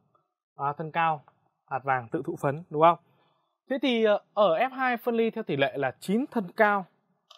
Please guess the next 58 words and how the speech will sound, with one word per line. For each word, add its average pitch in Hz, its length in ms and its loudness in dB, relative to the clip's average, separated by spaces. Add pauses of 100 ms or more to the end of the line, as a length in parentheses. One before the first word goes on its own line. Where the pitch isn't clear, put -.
(200)
hạt 139 100 -10 (100)
vàng, 135 300 -4 (420)
ba 214 220 2
thân 214 160 -4
cao 202 160 2
hạt 160 80 -2
xanh, 190 340 -2 (120)
ba 190 180 0
thân 185 160 -6
thấp 247 200 -4
hạt 165 100 -2
vàng, 127 340 0
một 120 100 -12
thân 143 80 -10
thấp 196 140 -2
hạt 143 60 -4
xanh. 156 200 -2 (340)
Như 214 80 2
thầy 247 120 6
đã 202 80 6
nói, 208 200 2
nguyên 240 180 -4
tắc 294 140 2
đầu 226 100 0
tiên 226 280 2
là 156 100 -10
chúng 190 140 -8
ta 202 320 0 (360)
xét 277 260 0
gì? 165 140 0 (300)
Xét 247 300 4
sự - 180 -6
di 185 120 -4
truyền 165 180 -4
của - 100 -20
từng 139 100 -12
cặp - 140 -4
tính 147 100 -10
trạng. - 180 2 (560)
Thì 226 220 6 (260)
chúng 220 80 -10
ta 247 60 0
thấy 220 160 -2
rằng 226 160 0
là 170 180 -2 (220)
ở 156 240 -4
F 226 160 -6
hai 240 300 -4
ấy, 254 100 -8 (1600)
ở 143 140 -6
F 175 160 0
hai 208 180 -2
có 185 80 -6
cái 214 80 -4
tỷ 208 120 -2
lệ 135 140 -4
là 131 180 2
gì? 135 220 -4